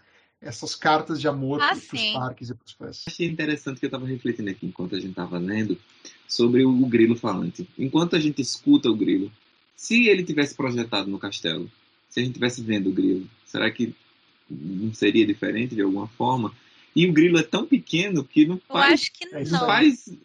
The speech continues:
Speaker 3: não, não faz diferença ele aparecer. Ele é a nossa
Speaker 2: É.
Speaker 3: consciência, então
Speaker 2: Ele
Speaker 3: é
Speaker 2: é a nossa
Speaker 3: muito, faz muito
Speaker 2: consciência.
Speaker 3: sentido ele,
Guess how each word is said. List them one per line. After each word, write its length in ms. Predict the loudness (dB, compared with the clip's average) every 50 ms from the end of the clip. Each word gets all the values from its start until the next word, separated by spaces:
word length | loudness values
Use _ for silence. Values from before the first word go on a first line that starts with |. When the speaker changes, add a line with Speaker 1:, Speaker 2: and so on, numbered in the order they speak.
| _ -18
Speaker 3:
não, 400 | -14 -10 -6 -6 -6 -6 -6 -6
não 160 | -6 -6 -8
faz 300 | -8 -8 -4 -2 -2 -2
diferença 460 | -2 -2 -4 -2 0 0 0 2 2 2
ele 100 | 2 2
aparecer. 840 | 0 0 0 0 0 -2 -4 -2 0 2 2 2 2 0 -2 -4 -2
Ele 260 | -2 0 2 2 2
é 60 | 2
a 140 | 2 2 2
nossa 180 | 2 2 0 0
Speaker 2:
É. 60 | -2
Speaker 3:
consciência, 640 | -4 -6 -8 -6 -6 -4 -2 0 0 0 0 0 -2
então 180 | -2 -2 -2 0
Speaker 2:
Ele 100 | 2 2
Speaker 3:
é 40 |
Speaker 2:
é 20 | 2
a 60 | 2
nossa 240 | 2 0 0 0 -2
Speaker 3:
muito, 140 | -4 -4 -4
faz 220 | -2 -2 -2 -2
muito 200 | -2 -4 -4 -2
Speaker 2:
consciência. 240 | -4 -4 -4 -2 -4
Speaker 3:
sentido 300 | -4 -4 -6 -4 -2 0
ele, 240 | 0 0 -2 -4